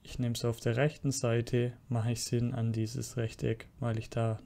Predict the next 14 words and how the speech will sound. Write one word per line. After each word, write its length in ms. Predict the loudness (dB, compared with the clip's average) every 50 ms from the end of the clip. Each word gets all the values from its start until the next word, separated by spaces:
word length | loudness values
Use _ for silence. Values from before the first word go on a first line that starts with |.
| -6
noch 180 | -4 -4 -4 -6 -4
Platz 340 | -2 0 0 0 0 -2 0
hab 280 | 0 0 0 -2 -8 -16 -16 -20 -20 -20 -20 -20 -20 -20 -20 -20 -20 -20 -20 -20 -20 -20 -20 -20 -20 -6
an 260 | -2 0 2 4 4
meinem 460 | 4 4 2 2 2 2 0 -2 -4 -6 -12 -20 -20 -20 -20 -20 -20 _ -20 -20 -20 -20 -20 -20 -20 -20 -20 -20 -20 -20 -20 -20 -20 -20 -20 -20 -16 -4
Papier. 600 | -2 -2 -2 0 0 2 2 4 2 2 0 -4 -6 -14 -20 -20 -20 -20 -20 -20 -20 -20 -20 -20 -20 -20 -20 -20 -20 -20 -20 -20 -20 -20 -20 -20 -20 -20 -20 -20 -20 -20 -20 -20 -20 -20 -20 -20 -20 -20 -20 -20 -20 -20 -20 -4 2
Und 400 | 6 8 8 8 8 6 2 -2
ich 240 | -2 -2 -2 -2 -2
zeichne 440 | 0 2 2 4 4 2 2 0 0
jetzt 160 | 0 -2 -2
hier 400 | 0 2 2 4 4 2 0 -4 -8 -14 -20 -20 -20 -20 -20 -20 -20 -20 -20 -20 -20 -20 -20 -16 -2 0
den 160 | 0 2 2
rechten 480 | 2 2 2 0 0 -2 -2 -2 0 2
Winkel 540 | 2 2 2 0 2 2 2 2 2 0